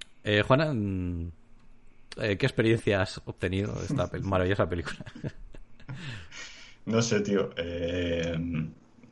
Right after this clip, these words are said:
Speaker 2: mm, como, como entró, salió, ¿sabes? <laughs> Quiero decir que es una película, es, es que es una película totalmente, eh,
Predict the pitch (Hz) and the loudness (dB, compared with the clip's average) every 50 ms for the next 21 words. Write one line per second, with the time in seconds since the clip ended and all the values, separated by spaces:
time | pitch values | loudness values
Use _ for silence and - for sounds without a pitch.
0 | - _ - 92 87 85 80 80 78 73 67 67 67 65 65 - - 95 92 92 | -20 _ -10 -4 -2 0 2 2 2 2 2 2 2 2 2 4 6 8 10 10
1 | 92 92 92 92 92 92 92 92 87 - - 104 95 95 95 92 95 95 95 95 | 10 10 10 8 8 8 8 6 4 4 4 4 6 6 6 6 6 6 6 6
2 | 92 92 95 95 110 120 135 139 139 135 - 101 92 110 107 92 85 - - 104 | 6 4 4 4 6 6 6 6 4 4 2 2 2 4 4 4 2 2 2 2
3 | 92 92 92 92 - - - - 131 131 131 - - 151 135 - - 120 - - | 2 2 0 -4 -8 -10 -6 0 0 0 0 0 0 0 0 4 6 4 4 4
4 | - - 127 - - 127 - - 135 135 131 120 117 107 113 117 113 - 127 127 | 2 -2 -4 -2 -2 -2 0 2 4 4 4 4 4 2 0 -2 0 0 2 2
5 | 131 127 147 - - - - - - - - - - - - - - - - - | 4 2 2 0 -4 -10 -18 -20 -20 -20 -18 -18 -16 -16 -16 -16 -16 -16 -18 -18
6 | - - 113 113 - - - - - 117 127 - - 151 143 - 147 139 131 131 | -6 -4 -4 -4 -4 -8 -10 -4 -2 -2 -2 0 -2 -4 -2 -2 0 2 2 2
7 | 127 120 110 117 117 - 135 131 135 135 135 117 101 120 123 123 123 123 127 127 | 2 0 -2 -2 -2 0 2 4 4 4 4 2 4 4 4 4 4 2 0 2
8 | - 135 131 127 127 127 120 107 101 101 98 98 95 92 92 | 2 4 6 6 6 6 6 4 4 2 2 2 0 -2 -4